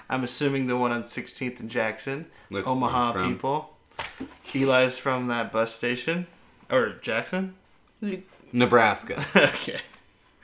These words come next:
Speaker 1: Anyways,
Speaker 2: <laughs>
Speaker 1: um, and, uh, they took a Greyhound bus to Chicago.
Speaker 3: You never take a Greyhound bus. We learned that.
Speaker 1: It, it was fine. Um,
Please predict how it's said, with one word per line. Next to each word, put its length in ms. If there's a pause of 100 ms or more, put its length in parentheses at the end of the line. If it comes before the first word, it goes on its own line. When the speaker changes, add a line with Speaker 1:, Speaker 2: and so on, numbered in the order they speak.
(440)
Speaker 1:
Anyways, 760 (400)
Speaker 2:
<laughs> 340
Speaker 1:
um, 680 (920)
and, 540
uh, 220
they 140
took 280
a 240
Greyhound 380
bus 160
to 100
Chicago. 720
Speaker 3:
You 160
never 380
take 220
a 40
Greyhound 380
bus. 240
We 60
learned 320
that. 260 (180)
Speaker 1:
It, 120
it 180
was 160
fine. 460
Um, 500